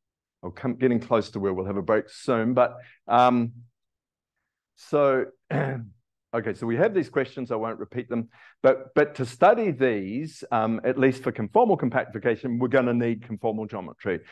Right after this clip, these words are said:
So I should come clean and talk about what that is. So <clears throat> a conformal manifold, which is, you know, I'm gonna denote like that, just M with, with a C underscore, oh, bold.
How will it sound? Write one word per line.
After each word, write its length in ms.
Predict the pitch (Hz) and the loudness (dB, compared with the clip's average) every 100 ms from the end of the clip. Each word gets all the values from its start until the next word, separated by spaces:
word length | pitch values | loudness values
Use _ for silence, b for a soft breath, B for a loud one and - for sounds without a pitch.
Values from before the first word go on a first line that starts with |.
| B _ | B _
So 100 | 123 | 4
I 60 | 113 | 4
should 260 | 156 139 | 2 2
come 220 | 156 127 | 0 0
clean 280 | 117 135 123 | -2 0 0
and 120 | 117 | 0
talk 180 | 117 131 | 0 0
about 220 | 113 107 | 2 0
what 140 | 104 92 | 0 -2
that 120 | 107 | 2
is. 360 | 196 233 - _ b b _ | 4 2 -6 _ b b _
So 440 | 160 151 147 139 - _ _ _ _ | 4 6 6 4 -8 _ _ _ _
<clears throat> 60 | |
a 340 | 160 165 139 135 | -2 0 -2 -4
conformal 580 | 139 117 190 214 185 | -6 -2 0 2 0
manifold, 720 | 156 151 151 - 139 143 143 | 0 -2 -2 -2 0 0 -2
which 240 | 127 - - | -6 -10 -12
is, 140 | 104 | -14
you 100 | 113 | -8
know, 60 | 113 | -6
I'm 80 | 107 | -4
gonna 200 | 117 104 | -4 -2
denote 380 | 104 104 110 113 | -4 0 0 2
like 200 | 113 107 | 0 2
that, 300 | 113 - - | 0 -2 -8
just 240 | 107 - - | -12 -10 -2
M 380 | 113 117 107 | 2 2 2
with, 160 | 104 104 _ | 0 -4 _
with 220 | 98 90 | -10 -8
a 80 | 95 - - _ | -12 -14 -20 _
C 420 | 185 151 113 127 - | 4 6 4 0 0
underscore, 760 | 110 104 95 - - 95 117 - _ _ _ _ _ - _ _ _ _ _ _ _ - _ _ _ _ _ _ _ _ _ _ _ _ _ _ _ _ _ _ _ _ | -2 -2 -8 -12 -6 -6 -6 -14 _ _ _ _ _ -20 _ _ _ _ _ _ _ -20 _ _ _ _ _ _ _ _ _ _ _ _ _ _ _ _ _ _ _ _
oh, 60 | 104 | -8
bold. 460 | 80 101 101 113 | 2 2 2 -2